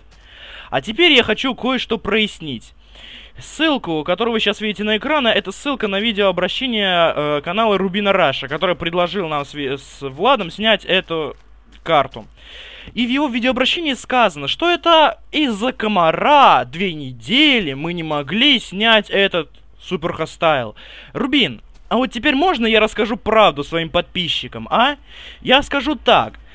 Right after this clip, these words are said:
Мы переносили съемки трижды. Первый раз, согласен, не было меня. Второй раз не было Влада. У него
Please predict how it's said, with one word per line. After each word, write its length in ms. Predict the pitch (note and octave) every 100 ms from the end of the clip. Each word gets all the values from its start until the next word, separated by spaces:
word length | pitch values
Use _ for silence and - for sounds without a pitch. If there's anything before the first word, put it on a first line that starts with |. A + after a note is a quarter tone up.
| - F3
Мы 180 | C#4+
переносили 640 | B3+ B3+ C4 C4 - B3+ A#3+
съемки 480 | B3 E4+ D#4 -
трижды. 800 | - A#3 C4+ G#3 C#3+ B2 C#3+ A2+ - - - -
Первый 360 | E4 F#4 C#4
раз, 320 | G3 C#3+ B2 -
согласен, 720 | A#3 A#3+ C4 A3+ D#3+ C#3+ B2+
не 200 | G#3+ C#4
было 200 | C4 F3
меня. 520 | G#3 G#3 F3 B2+ A2 -
Второй 440 | - - B3 D#4+ F4
раз 280 | A3+ D#3 G3
не 180 | B3+
было 200 | C#4 C#4+
Влада. 600 | A3 F3 A3+ G3 D#3 C#3
У 120 | C3 G3
него 380 | A3+ C4 G3+